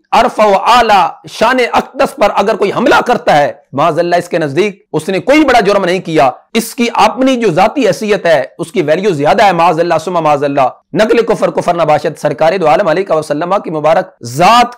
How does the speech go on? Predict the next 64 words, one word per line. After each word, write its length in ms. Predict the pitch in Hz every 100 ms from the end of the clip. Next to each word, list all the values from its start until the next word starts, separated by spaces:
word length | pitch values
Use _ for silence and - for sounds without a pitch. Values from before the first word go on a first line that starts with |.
| _
के 100 | 233
लिहाज 420 | 247 160 175 269 -
से। 420 | - 170 110 - _
अब 140 | 180 196
ये 180 | 202 254
इसका 220 | - 226
ये 160 | 226 233
कहना 280 | 233 220 208
कि 120 | 202
जी 100 | 180
मैं 160 | 170 185
काफिर 360 | 185 180 202 185 -
किसी 260 | 202 190 226
को 200 | 208 202
नहीं 180 | 180 208
कहता 280 | 196 190 190
जब 200 | 185 175
तक 100 | 180
कि 80 | 170
वो 100 | 151
मुझे 180 | 160 220
काफिर 300 | - 202 208
ना 100 | 208
कहे, 200 | 196 196 180
अब 120 | 180
ये 120 | 220 254
इसका 200 | - 233
जो 120 | 214
गोल्डन 400 | 170 214 294 349
कोड 260 | 262 226 208
है, 180 | 190 262
ये 120 | 277
इसका 280 | 226 - 202
जो 140 | 185 175
बाप 440 | 151 165 190 185 -
जवेद 340 | 151 190 240 151
गामदी 380 | 190 285 311
है 300 | 196 131 - _
उसका 260 | 247 - 254
ही 160 | 240 226
ये 80 | 208
कौल 260 | 196 185
नकल 160 | 170 165
करता 280 | 147 131 120
है, 180 | 101 - 107
वो 100 | 156
भी 140 | 220
यही 120 | 247 214
कहता 280 | 165 -
है। 160 | 107 - -
तो 60 | 202
खैर 140 | 254
नाज़रीन 280 | 247 254 240
किराम, 260 | 247 254
ये 80 | 233
सारी 240 | - 190 208
गुफ्तगू 380 | 202 190 180 185
मैंने 180 | 185
जो 100 | 165
आपके 260 | 165 165 175
सामने 200 | 165 160
पेश 200 | 156 147
की 160 | - 175
है, 280 | 120 139